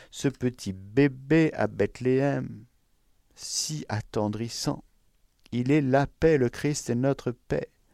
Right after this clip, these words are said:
Ça y est. Conçu, m-,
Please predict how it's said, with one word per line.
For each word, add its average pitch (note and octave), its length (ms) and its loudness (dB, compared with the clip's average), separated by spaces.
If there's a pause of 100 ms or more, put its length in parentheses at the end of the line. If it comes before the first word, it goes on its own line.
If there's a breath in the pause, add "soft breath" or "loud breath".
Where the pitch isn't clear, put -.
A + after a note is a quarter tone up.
(240)
Ça - 240 -4
y C3 120 -2
est. C#3+ 180 -6 (1120 loud breath)
Conçu, E3 680 4
m-, B2+ 600 4